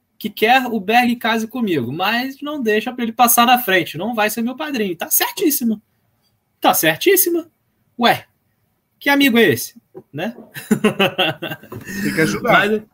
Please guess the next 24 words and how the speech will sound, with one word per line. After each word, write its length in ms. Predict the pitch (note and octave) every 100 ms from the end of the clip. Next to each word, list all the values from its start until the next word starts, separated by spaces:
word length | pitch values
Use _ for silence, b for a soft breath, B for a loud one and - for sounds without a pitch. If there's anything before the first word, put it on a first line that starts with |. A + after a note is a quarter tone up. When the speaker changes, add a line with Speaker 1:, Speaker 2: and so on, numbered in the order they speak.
| _
Speaker 1:
Tem 140 | - C#3+
que 80 | C3+
ajudar, 500 | B2 C#3 G3+ D4 B3+
né? 200 | A3+ - B B B
Mas 460 | D3+ G#3+ C#4+ D4 A#3+
a 160 | A#3 F#3
gente 360 | A3+ C4 A#3+
ficou 360 | A3 A3 A3 A3
muito 600 | G#3 G3+ G#3+ A#3 A3+ G#3
bolado 720 | D#3 F#3 E3+ D#3 D#3 D3 C3+
quando 220 | E3 E3 D#3
o 40 |
Sidney 420 | C#3+ D#3+ C#3+ D3+
Speaker 2:
Ó. 60 | D3
Speaker 1:
passou 460 | D3 C#3 - D#3
o 40 | D3
D 120 | C#3+
J 180 | C#3+ C3+
Berg 340 | C#3 C3+ C#3
no 140 | C#3+ C#3
meio 220 | C#3+ C#3+
da 120 | C#3
corrida 460 | - C3+ D3 C#3 C3+
ali. 320 | C3+ E3